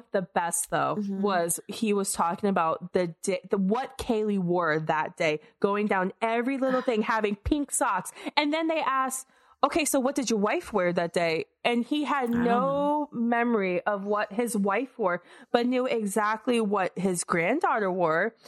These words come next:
Speaker 1: You know, going from his dress, a little head, little, little bow tie, what, whatever it
Speaker 2: Like
Speaker 1: was.
Speaker 2: overalls or something, I don't know.
Speaker 1: But it just, that right there just screams weird. It just, pedophile? Like,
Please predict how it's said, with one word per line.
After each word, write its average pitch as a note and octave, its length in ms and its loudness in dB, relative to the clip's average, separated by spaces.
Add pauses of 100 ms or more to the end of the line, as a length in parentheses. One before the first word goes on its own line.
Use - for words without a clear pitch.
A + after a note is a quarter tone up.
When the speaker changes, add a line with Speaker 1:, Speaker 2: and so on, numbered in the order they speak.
(260)
Speaker 1:
You F#3+ 120 4
know, F#3 180 2
going G3+ 320 0
from F3+ 360 0 (120)
his G3 260 -2
dress, A3 720 0 (320)
a G3+ 40 -2
little F#3+ 260 0
head, G#3+ 320 -4
little, G3+ 240 -2
little G3 240 0
bow G#3+ 280 -2
tie, A3+ 360 0
what, C4 260 -2
whatever C4+ 680 0
it A#3 60 -2
Speaker 2:
Like G#3+ 60 -4
Speaker 1:
was. F#3 440 -2
Speaker 2:
overalls F#3 560 -8
or F#3 80 -10
something, F#3 520 -14
I F#3 40 -14
don't - 200 -18
know. - 140 -18 (560)
Speaker 1:
But - 140 0
it C#4 160 -2
just, C#4+ 260 -2 (180)
that A3+ 320 0
right B3+ 220 0
there F#3+ 240 0
just F#3+ 280 -2
screams F3 1000 0 (140)
weird. G3 320 0 (160)
It B3 100 0
just, - 540 -6 (440)
pedophile? E4 760 0 (240)
Like, G#3 460 -2